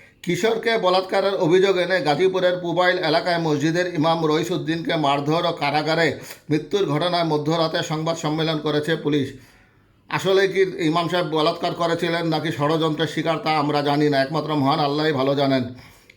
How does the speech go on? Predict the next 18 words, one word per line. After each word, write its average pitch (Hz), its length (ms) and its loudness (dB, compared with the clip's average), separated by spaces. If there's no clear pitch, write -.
বুধবার 170 420 2
তিরিশে 196 300 2
এপ্রিল 196 400 2
দিবাগত 185 420 2
রাত 180 360 2
বারোটার 170 400 2
দিকে 175 320 2
টঙ্গী 170 300 0
পূর্ব 170 300 -2
থানায় 175 420 -2
এ 151 120 4
সংবাদ 156 320 -4
সম্মেলন 175 380 -2
আয়োজন 151 420 0
করা 151 220 0
হয়। 127 160 0
সংবাদ 175 340 -2
সম্মেলনে 175 1000 -2